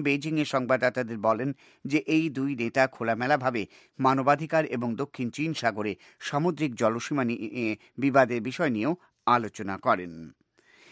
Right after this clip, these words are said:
এর আগে ট্রাম্প বলেন যে বিশ্ব এবং ওই অঞ্চলের মুক্তির জন্য যুক্তরাষ্ট্র ও চীনকে একত্রে কাজ করতে হবে। যুক্তরাষ্ট্রের প্রতিরক্ষা মন্ত্রী জিম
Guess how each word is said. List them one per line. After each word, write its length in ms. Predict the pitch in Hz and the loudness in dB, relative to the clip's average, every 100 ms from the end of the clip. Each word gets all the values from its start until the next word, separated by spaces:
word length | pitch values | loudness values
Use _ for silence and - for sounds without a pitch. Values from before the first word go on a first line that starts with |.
| - | -2
এর 120 | 123 | 4
আগে 220 | 120 107 123 | 4 2 -2
ট্রাম্প 280 | - 190 135 | 2 2 2
বলেন 240 | 98 107 | 0 -2
যে 100 | 160 | -2
বিশ্ব 300 | 120 131 - - 147 | -4 -4 -6 -4 -4
এবং 160 | 135 117 - | -2 -4 -4
ওই 140 | 117 - | -6 -2
অঞ্চলের 440 | 123 117 120 104 | -4 -4 -4 -4
মুক্তির 360 | 107 104 - 139 | -6 -8 -6 -4
জন্য 220 | 135 135 143 - _ 131 | -2 -2 -2 -6 _ -6
যুক্তরাষ্ট্র 580 | 135 - 160 156 - 135 | -6 -6 -2 -2 -2 -6
ও 80 | |
চীনকে 400 | - 143 135 110 104 - _ | -2 -2 -2 -4 -8 -8 _
একত্রে 480 | 147 143 147 - 95 | -2 0 -4 -6 -10
কাজ 220 | 92 113 90 | -2 -2 -2
করতে 260 | - 95 107 | -8 -10 -4
হবে। 280 | 101 92 98 90 _ _ _ _ _ _ _ _ | -4 -4 -8 -12 _ _ _ _ _ _ _ _
যুক্তরাষ্ট্রের 640 | 151 226 - 277 285 - 254 | -2 -2 0 2 2 0 -6
প্রতিরক্ষা 440 | 196 180 233 240 | -6 -2 -2 -2
মন্ত্রী 300 | 226 214 190 190 135 | 0 0 0 -2 -2
জিম 200 | 156 | -2